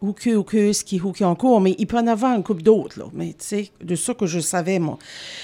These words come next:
Euh, la photo, on n'avait pas les trente-quatre, bien sûr, puis je, je, je, on est conscient de ça. Mais, mais c'est ça, je, ça serait-il dans le fun que chacun de vous autres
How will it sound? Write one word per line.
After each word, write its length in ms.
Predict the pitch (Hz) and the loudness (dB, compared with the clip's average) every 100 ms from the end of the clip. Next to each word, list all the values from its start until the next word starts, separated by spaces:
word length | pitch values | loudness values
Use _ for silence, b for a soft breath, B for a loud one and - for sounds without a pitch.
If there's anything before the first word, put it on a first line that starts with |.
| 233 - | -12 2
Euh, 160 | 185 180 | 6 8
la 120 | 202 | 6
photo, 340 | 202 226 202 262 | 4 4 6 6
on 240 | 220 170 | 6 6
n'avait 280 | 170 175 170 | 6 4 4
pas 140 | 208 | 2
les 120 | 185 165 | 2 2
trente-quatre, 500 | 180 170 - 180 180 | 0 0 0 -2 0
bien 180 | 175 | -2
sûr, 240 | 156 - 180 | -2 -2 -2
puis 300 | 202 165 151 | 0 0 -2
je, 240 | - 165 | -6 -10
je, 220 | 156 - - | -12 -12 -8
je, 200 | - - | -6 -2
on 180 | 180 | 0
est 80 | 170 | 0
conscient 380 | - 180 - 175 | 0 0 0 -2
de 60 | - | 0
ça. 200 | 262 - B B B B - - | 0 -2 B B B B -6 2
Mais, 180 | 233 - - | 4 2 2
mais 200 | 240 233 | 4 6
c'est 180 | 262 | 4
ça, 260 | 226 - 285 | 2 4 4
je, 120 | 220 247 | 4 0
ça 220 | - 254 220 | 0 -2 -2
serait-il 480 | - 233 247 196 | 0 -2 -2 -2
dans 160 | 170 196 | 0 2
le 60 | 180 | 2
fun 380 | - 202 196 | 0 0 0
que 140 | 190 180 | -2 -2
chacun 600 | - - 240 214 226 190 | 0 4 4 2 0 0
de 180 | 185 170 | 2 2
vous 300 | 170 185 190 | 2 4 4
autres 200 | 160 | 2